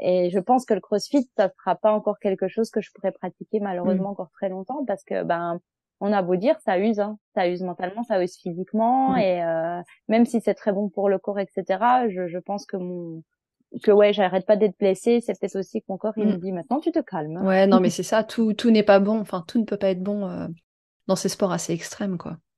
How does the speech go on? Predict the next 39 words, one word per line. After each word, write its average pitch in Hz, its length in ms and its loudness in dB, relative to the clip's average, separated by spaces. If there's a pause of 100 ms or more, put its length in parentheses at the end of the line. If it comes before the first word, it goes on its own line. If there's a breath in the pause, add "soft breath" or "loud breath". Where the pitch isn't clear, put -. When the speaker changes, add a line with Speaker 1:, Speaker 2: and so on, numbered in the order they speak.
(420)
Speaker 1:
Mm, 202 120 -2 (200)
mm. - 40 -8 (800)
Ah 185 60 -8
ben, 190 220 0
ça 180 160 -2
prend 190 220 -6
des 190 160 0
coups, 240 240 0
hein. 214 200 -2
Ça 190 120 -6
prend - 180 -8
le, 180 320 0
le, 185 60 -6 (320)
de 190 120 4
porter 214 520 4
à 196 80 2
bout 185 180 0
de 180 80 -2
bras, 214 480 4
euh, 180 340 4
cent 196 240 -8
dix 180 200 -8
kilos. 226 420 2
Forcément, 196 540 -4
c'est 170 120 -6
pas 202 200 -4 (200)
très - 160 -6
naturel 208 520 0
pour, 196 220 -8
euh, 175 220 -2
pour 190 160 -14
son 214 200 -6
corps, 294 240 4
quoi, 240 120 0
hein. 240 160 -2 (340)
Speaker 2:
Bah 190 160 4
ouais. 196 140 6
Speaker 1:
Donc, 185 120 -4
euh, 175 240 -8